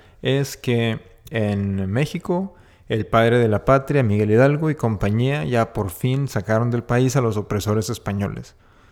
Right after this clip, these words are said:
La realidad es que no fue así.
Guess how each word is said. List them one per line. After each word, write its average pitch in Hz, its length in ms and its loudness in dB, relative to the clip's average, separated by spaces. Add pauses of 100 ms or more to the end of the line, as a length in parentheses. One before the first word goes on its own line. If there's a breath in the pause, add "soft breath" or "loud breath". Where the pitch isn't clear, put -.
La 113 140 0
realidad 117 720 2
es 113 240 -2
que 117 260 0
no 107 460 2
fue 104 480 -2
así. 139 360 -2